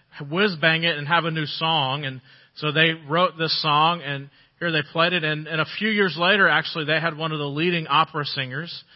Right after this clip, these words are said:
um, Missus Emily Laurie, which I know y'all play her forty-twos.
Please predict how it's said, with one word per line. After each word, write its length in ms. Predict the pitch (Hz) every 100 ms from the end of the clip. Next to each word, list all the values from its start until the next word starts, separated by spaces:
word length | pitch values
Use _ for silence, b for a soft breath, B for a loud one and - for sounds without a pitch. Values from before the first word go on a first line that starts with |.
| b b
um, 480 | 135 127 123 120 120 _ b b b -
Missus 380 | 143 160 143 -
Emily 340 | 156 175 165 147
Laurie, 480 | 139 190 170 135 131
which 180 | 143
I 100 | 147
know 180 | 139 151
y'all 220 | 151 139
play 220 | 139 147 139
her 140 | 143 -
forty-twos. 760 | 156 143 123 165 147 131 -